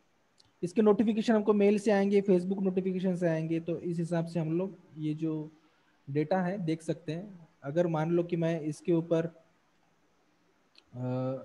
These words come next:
यहाँ condition में change कर देता हूँ, Condition cost पर result मेरा जाता है suppose ten और यहाँ पे, अ, turn off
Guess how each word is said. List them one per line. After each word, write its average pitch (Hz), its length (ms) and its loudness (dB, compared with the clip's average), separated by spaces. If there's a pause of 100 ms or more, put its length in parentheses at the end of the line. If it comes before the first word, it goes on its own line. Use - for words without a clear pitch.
(400)
यहाँ 135 680 -6 (500)
condition 139 580 -6 (460)
में 135 100 -8
change 135 340 -8
कर 135 160 -6
देता 127 260 -8
हूँ, 160 140 -10 (920)
Condition 135 380 -4
cost 135 400 -6
पर 151 140 -2
result 143 440 -2
मेरा 135 280 0
जाता 135 400 -2
है 135 220 -2
suppose 135 640 -6 (380)
ten 143 280 0 (640)
और 131 160 -10
यहाँ 131 300 -4 (160)
पे, 139 420 -2 (300)
अ, 131 200 -6
turn 135 320 -2
off 135 120 -4